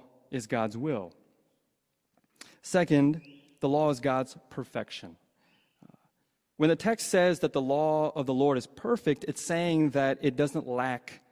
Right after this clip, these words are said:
anything. There's no blemish in it. But what it's not saying is that the Bible is some kind of exhaustive textbook, right? It doesn't contain all the answers about science or business or politics like Google.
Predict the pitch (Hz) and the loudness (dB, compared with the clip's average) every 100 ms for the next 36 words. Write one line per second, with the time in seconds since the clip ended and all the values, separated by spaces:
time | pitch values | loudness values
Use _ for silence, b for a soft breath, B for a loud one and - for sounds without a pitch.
0 | - 120 117 117 101 101 110 135 117 127 | -4 -2 -2 -4 -4 -4 -2 -4 -4 -4
1 | 131 120 - - - 117 104 82 b b | -2 -2 -6 -14 -10 -8 -8 -12 b b
2 | b b b b b b - 160 170 170 | b b b b b b -4 -2 0 -4
3 | - 175 185 - - 151 147 131 117 123 | -8 -8 -8 -10 -6 -4 -2 -4 -6 -8
4 | 127 123 113 127 127 104 123 139 135 117 | -8 -8 -6 -6 -6 -6 -4 -4 -4 -6
5 | - 113 - 113 107 104 104 - 101 104 | -6 -8 -8 -8 -6 -6 -8 -10 -12 -12
6 | - 98 _ - 101 - - 82 - - | -16 -18 _ -8 -8 -10 -14 -16 -16 -20
7 | b b b 113 113 110 127 143 139 139 | b b b -4 -2 0 -2 -2 -2 -4
8 | 143 135 113 120 123 113 113 110 113 107 | -2 -2 0 0 0 -2 -4 -4 -8 -8
9 | 107 - - 101 95 107 107 104 92 95 | -8 -8 -12 -12 -12 -14 -12 -12 -12 -18
10 | - 98 110 - 101 _ - 87 90 - | -16 -16 -16 -18 -20 _ -16 -14 -14 -16
11 | - - 101 95 - 107 101 135 | -20 -18 -16 -14 -10 -10 -8 -8